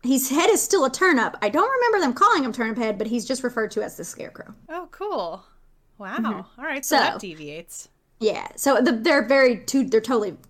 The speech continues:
Speaker 1: two different bear stories, but they, they have the same meaning,
Speaker 2: Yeah.
Speaker 1: if that makes sense. Um,
Speaker 2: Yeah.
Speaker 1: same premise. But in the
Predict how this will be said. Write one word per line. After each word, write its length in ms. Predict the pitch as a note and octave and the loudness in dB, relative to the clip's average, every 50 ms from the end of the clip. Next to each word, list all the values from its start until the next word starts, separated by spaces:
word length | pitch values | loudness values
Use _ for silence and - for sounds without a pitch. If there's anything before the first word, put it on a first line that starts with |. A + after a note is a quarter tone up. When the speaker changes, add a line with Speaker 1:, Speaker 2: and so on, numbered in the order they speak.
| _ | _
Speaker 1:
two 160 | - - B3 A3+ | -8 -6 -6 -4
different 280 | G3 - - - D3+ | -6 -8 -10 -12 -12
bear 140 | D3+ - - | -12 -12 -12
stories, 380 | - - - - - - - - - _ | -12 -10 -12 -12 -14 -16 -16 -18 -12 _
but 160 | - A#3+ A#3+ A#3+ | 0 0 2 2
they, 200 | A#3 A3+ G#3+ - | 2 0 0 0
they 120 | - A#3 | 0 0
have 160 | C#4 C#4 C#4+ A3+ | 2 2 2 2
the 60 | B3 | 0
same 240 | - A#3+ A3 G#3+ F3 | 0 -2 -4 -4 -6
meaning, 400 | E3+ E3 D#3 - - - A3+ - _ _ | -10 -12 -12 -14 -14 -16 -18 -18 _ _
Speaker 2:
Yeah. 140 | - G#3 E3+ A#2+ | -10 -10 -8 -6
Speaker 1:
if 40 | |
that 120 | - - - | -8 -8 -10
makes 180 | - - - | -12 -12 -10
sense. 420 | - - - - _ - - - - - | -10 -10 -10 -10 _ -18 -18 -14 -8 -6
Um, 120 | A3 G#3 | -4 -4
Speaker 2:
Yeah. 180 | G3 F#3+ G3 G#3 - - | -4 -4 -6 -8 -10 -12
Speaker 1:
same 300 | - - - A3+ G#3+ G3+ | -8 -2 0 0 0 0
premise. 360 | - G#3 F#3+ F#3+ - F#3 - - - - - - - - | -4 -6 -6 -6 -8 -10 -10 -12 -14 -20 -20 -14 -6 0
But 320 | D#4 D4 B3 G#3+ G#3 G#3 - - | 2 2 4 4 2 0 -2 0
in 240 | - D4+ D#4 D4+ D#4 | 2 2 4 4 4
the 200 | D4+ C#4 G#3+ G#3 | 4 4 2 0